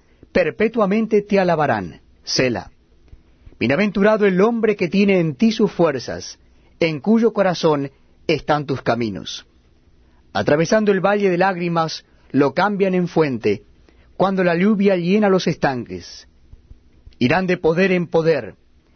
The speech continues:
verán a Dios en Sión. Jehová Dios de los ejércitos, oye mi oración.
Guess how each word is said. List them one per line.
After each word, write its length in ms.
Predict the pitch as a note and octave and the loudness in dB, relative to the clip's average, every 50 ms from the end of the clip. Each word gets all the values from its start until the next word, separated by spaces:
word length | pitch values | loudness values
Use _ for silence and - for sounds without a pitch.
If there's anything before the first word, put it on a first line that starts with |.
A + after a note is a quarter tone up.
| _ _ | _ _
verán 460 | - A2+ B2 D3 F3 G3+ G#3+ G#3 G3+ - _ | -4 -2 0 0 0 0 0 -2 -6 -6 _
a 120 | - D#3+ D3+ | -2 -2 0
Dios 360 | D#3 F3 F#3+ A3 A3 - G#3+ | 2 2 2 2 2 0 -2
en 120 | G3+ F#3+ | -4 -4
Sión. 480 | F3 - C#3 B2+ A#2 G2 F2+ D2+ - - _ _ _ _ _ _ _ _ _ _ _ _ _ _ _ _ _ _ _ _ _ _ _ _ _ _ | -2 0 0 2 2 0 -2 -6 -10 -16 _ _ _ _ _ _ _ _ _ _ _ _ _ _ _ _ _ _ _ _ _ _ _ _ _ _
Jehová 360 | - - C#3 D3 D#3+ F#3 F#3 | -6 -2 0 0 0 0 0
Dios 240 | D#3+ F3+ F#3 F#3 D#3+ | 0 0 0 0 0
de 60 | F3+ | 0
los 160 | F3 E3+ - | 0 0 0
ejércitos, 800 | D#3+ D3 - F3 E3+ D#3+ - - D3+ C3+ C#3+ C#3 C#3 C#3 - - _ _ _ _ _ _ _ _ _ | 0 0 0 0 0 0 -2 -4 -2 0 2 2 2 0 -4 -12 _ _ _ _ _ _ _ _ _
oye 340 | - G3 G#3+ G#3+ F#3 F#3+ F#3 | 0 2 2 2 0 -2 -2
mi 120 | F3 E3+ E3+ | -2 -2 -2
oración. 560 | E3 D#3 C#3+ - - A2 G2+ F#2 F2+ - | -2 -2 -2 -2 -2 -2 -2 -2 -2 -6